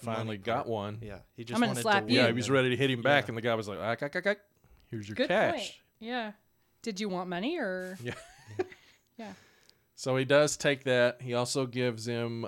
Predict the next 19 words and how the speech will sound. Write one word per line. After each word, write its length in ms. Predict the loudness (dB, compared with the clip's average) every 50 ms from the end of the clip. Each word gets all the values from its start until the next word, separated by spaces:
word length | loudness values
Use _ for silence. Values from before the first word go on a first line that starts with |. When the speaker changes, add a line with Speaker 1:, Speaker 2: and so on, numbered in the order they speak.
| -8 -8
Speaker 1:
uh, 340 | -8 -6 -4 -4 -6 -6 -6
a 100 | -8 -8
business 460 | -6 -4 -4 -4 -4 -4 -6 -6 -6
card 520 | -6 -4 -2 -2 0 -2 -2 -4 -6 -10 -14
'cause 180 | -14 -14 -14 -14
the 60 | -14
guy 240 | -12 -10 -10 -10 -10
tells 280 | -10 -12 -10 -10 -10
him, 120 | -10 -8 -6
"Look, 240 | -6 -6 -6 -8 -10
here's 240 | -10 -10 -10 -8
your 80 | -10 -10
chance 400 | -10 -10 -10 -8 -8 -10 -12 -12
to 100 | -12 -12
win 240 | -12 -10 -10 -10 -10
a 80 | -10
lot 540 | -12 -12 -12 -10 -8 -6 -4 -4 -4 -6 -8
more 180 | -10 -10 -10 -10
money. 440 | -10 -12 -14 -14 -14 -14 -16 -16